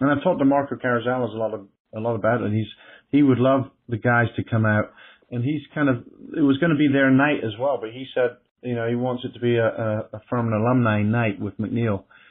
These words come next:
And so why not make it for both? Uh, so we'd love to invite the, the Greenville F C fans out and come and get to know the players. I'd love to meet them, and if we can get a relationship with them as well and keep the, the thing going that Marco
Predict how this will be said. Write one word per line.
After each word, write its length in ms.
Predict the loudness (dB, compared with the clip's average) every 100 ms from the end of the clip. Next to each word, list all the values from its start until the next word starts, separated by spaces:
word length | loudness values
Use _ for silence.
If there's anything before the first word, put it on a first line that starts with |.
| _ _ -6
And 120 | -2
so 80 | 2
why 180 | 2 2
not 120 | 2
make 220 | 0 0
it 120 | -2 -4
for 80 |
both? 280 | -2 0 -2 -6 _ _ _ _ _
Uh, 260 | -2 0 0 0
so 60 |
we'd 200 | 0 -2 -6 -20 -6
love 380 | 0 2 2 2
to 60 |
invite 360 | 2 2 0 0
the, 240 | 0 0 -2
the 60 |
Greenville 360 | -6 -8 -6 -6
F 80 | -6 -8
C 120 | -12 -10
fans 240 | -12 -8 -6
out 220 | -6 -6
and 160 | -12 -16 _ _ _
come 120 | -4
and 80 | 0
get 160 | -2 -2
to 80 | 0
know 160 | 2
the 140 | 0 2
players. 340 | 2 2 2
I'd 80 | 2
love 200 | 2 2
to 60 | 2
meet 220 | 2 2
them, 300 | 2 2 2
and 220 | 0 -2 -4 -12
if 80 | -8
we 140 | -4 -2
can 320 | -2 -2 -4 _ -20 -12 -2
get 100 | 0
a 60 | 4
relationship 540 | 2 2 -2 -4 -4
with 80 | 0
them 160 | 0
as 60 | 0
well 140 | 0 0
and 120 | 0
keep 140 | -2 0
the, 280 | 0 0 -4
the 160 | -6 -4 -2
thing 180 | -2
going 280 | 2 2 2
that 80 | 0
Marco 360 | 0 -2 -2